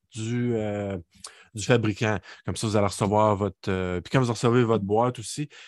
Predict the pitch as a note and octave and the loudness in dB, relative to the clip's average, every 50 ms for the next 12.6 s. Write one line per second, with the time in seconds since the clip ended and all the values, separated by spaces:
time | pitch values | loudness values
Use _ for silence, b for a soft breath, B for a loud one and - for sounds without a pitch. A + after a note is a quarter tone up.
0 | B B - A2+ - A#2 A2+ A2+ A2 G#2 G2+ G2 G#2 G#2 G2 F#2+ G2 A2 A#2 G#2+ | B B -14 -8 -6 -6 -4 -2 -2 -2 0 0 0 0 0 0 0 0 0 0
1 | G#2+ G2 G2 A2 A2 A2 A2 G#2+ G#2 G2 F#2+ F#2+ F#2 F2+ F#2 F2+ F2 E2+ E2+ _ | -2 -4 -6 -4 -4 -2 -2 -2 -2 -2 -4 -4 -6 -6 -8 -10 -10 -12 -16 _
2 | _ _ _ _ _ _ _ _ _ _ _ _ _ _ - - - - - A#2 | _ _ _ _ _ _ _ _ _ _ _ _ _ _ -16 -14 -14 -8 -4 -4
3 | G#2 G2 F#2 G2 G#2 G#2+ A2 A2 A2 G#2+ G2+ F#2 F#2 F2+ F2+ F2 F2+ F2+ F2 F#2+ | -4 -4 -4 -4 -4 -2 -2 -2 -2 -2 -2 -2 -4 -4 -4 -4 -6 -6 -6 -4
4 | G#2 G#2 G#2 G2+ F#2+ A#2 B2+ B2 A#2 - - - A#2+ G#2+ G2+ - - A#2 G#2+ G2 | -4 -2 -2 0 2 2 2 2 0 -2 -4 -4 -2 -2 -2 0 0 0 0 0
5 | G2 - B2 B2+ C3+ C3 B B B B B B B G#2+ G2 - - - A#2+ A2+ | 0 0 0 0 0 0 B B B B B B B -8 -8 -6 -2 0 2 2
6 | A2 C3 B2+ - B2+ G#2+ F#2+ - - A#2+ A#2+ B2 B2 A#2 - A2+ A2 - - - | 2 2 2 2 0 0 0 0 0 2 4 4 2 2 0 -4 -6 -6 -8 -14
7 | - - - A#2+ A#2 A#2+ A2+ G#2+ G2+ G2 G2+ G#2+ A#2 A#2 A2+ A2 G#2 F#2+ - A2+ | -12 -6 -4 -2 -2 0 0 -2 -2 0 0 2 2 2 2 -2 -2 -2 0 0
8 | G#2+ - A#2+ G#2+ - - - - - A#2+ A#2 B2 A#2+ - B B B B B B | 0 0 -2 -4 -6 -8 -10 -4 -2 0 0 0 0 -4 B B B B B B
9 | B B A2 A2 A2 G#2+ A2+ A#2+ A#2+ A#2 A2 B2 A2+ G#2+ G#2 G2+ G2 G2+ G2+ G2 | B B 0 2 6 6 8 8 8 6 6 4 2 2 2 2 2 0 0 -2
10 | G2 G2 G2 G2 G#2+ A2 G#2 F#2+ _ - B2+ A#2+ A2+ A2+ A#2 A2+ - A2 G#2 G2 | -2 -4 -4 -2 0 -2 -2 -2 _ 0 2 2 2 0 -2 -2 0 -2 -2 -2
11 | G2+ F#2+ - - - B2+ B2+ B2 A2 - A2 F#2+ A2 G2 F#2+ - G#2+ G2+ G2 - | -2 -4 -4 -6 -6 -6 -6 -6 -8 -8 -6 -4 -2 -2 -2 -2 -4 -4 -6 -8
12 | - - A#2 A2+ - - G#2 - A#2 A2+ A2 - | -10 -8 -6 -6 -6 -4 0 2 2 2 2 -2